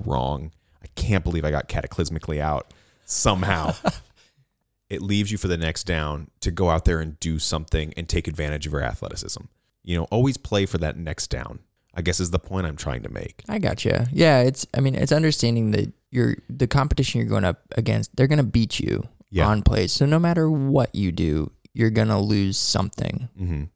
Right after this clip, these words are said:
Speaker 2: Can you mitigate what you lose? Can you control what you lose on
Speaker 1: Yeah.
Speaker 2: this play and then try to take advantage of the next?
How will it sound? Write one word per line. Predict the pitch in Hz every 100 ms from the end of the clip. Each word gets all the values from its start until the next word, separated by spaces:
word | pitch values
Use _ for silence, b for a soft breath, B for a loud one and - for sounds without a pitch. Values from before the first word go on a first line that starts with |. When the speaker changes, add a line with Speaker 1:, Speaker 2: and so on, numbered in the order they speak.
| _ _ _ _ _ B B - -
Speaker 2:
Can | 123
you | 117
mitigate | 113 110 107 85 90 - -
what | 139 101 -
you | 92
lose? | 90 90 - -
Can | 127
you | 104
control | - 110 101 98 98
what | 92 95
you | 95
lose | 98 95 90 - -
on | 98
Speaker 1:
Yeah. |
Speaker 2:
this | 110 127
play | - 95 90 95 127 _ _
and | 117 107
then | 98 98 - _
try | - 98
to | 98
take | - 98
advantage | 104 95 87 82
of | 87
the | 85
next? | - - -